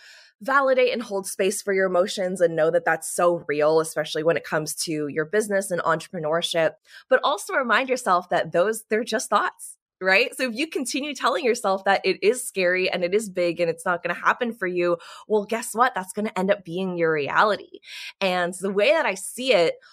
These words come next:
obstacles are an illusion.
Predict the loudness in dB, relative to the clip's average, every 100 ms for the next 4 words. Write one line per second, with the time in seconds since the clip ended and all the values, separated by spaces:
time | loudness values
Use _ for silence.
0 | _ 0 2 2 0 -4 0 2 2 -2
1 | -2 2 4 4 2 0 _ -2 0 0
2 | 0 -2 -2 -4